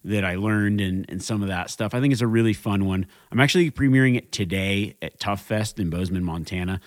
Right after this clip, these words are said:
You can do a live Q and A there, but you can go on my YouTube channel and there's, there'll be a preview for it until it,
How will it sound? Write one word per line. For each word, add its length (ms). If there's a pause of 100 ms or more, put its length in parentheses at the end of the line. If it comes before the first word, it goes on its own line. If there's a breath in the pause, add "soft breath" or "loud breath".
(240 loud breath)
You 40
can 140
do 120
a 40
live 320
Q 180
and 100
A 140
there, 220
but 200
you 120
can 140
go 200
on 160
my 100
YouTube 440
channel 340
and 140
there's, 220
there'll 260
be 140
a 60
preview 580 (420 soft breath)
for 260
it 180
until 280
it, 180